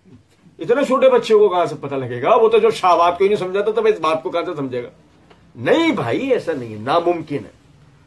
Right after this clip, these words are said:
जितने छोटे यूसुफ थे कि भाइयों ने कहा, "हमारे साथ खेलने कूदने बेचो,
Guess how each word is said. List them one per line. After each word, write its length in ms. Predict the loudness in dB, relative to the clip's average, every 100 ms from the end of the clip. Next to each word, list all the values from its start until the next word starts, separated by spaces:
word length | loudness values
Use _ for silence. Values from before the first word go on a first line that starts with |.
| -6
जितने 380 | -2 0 2 2
छोटे 380 | 4 4 4 2
यूसुफ 320 | -2 -2 2
थे 260 | 6 6 6
कि 80 |
भाइयों 280 | 2 2 2
ने 80 | 2
कहा, 100 | 2
"हमारे 200 | 2 2
साथ 100 | 0
खेलने 340 | 0 0 2
कूदने 320 | 0 -2 0 4
बेचो, 280 | 4 4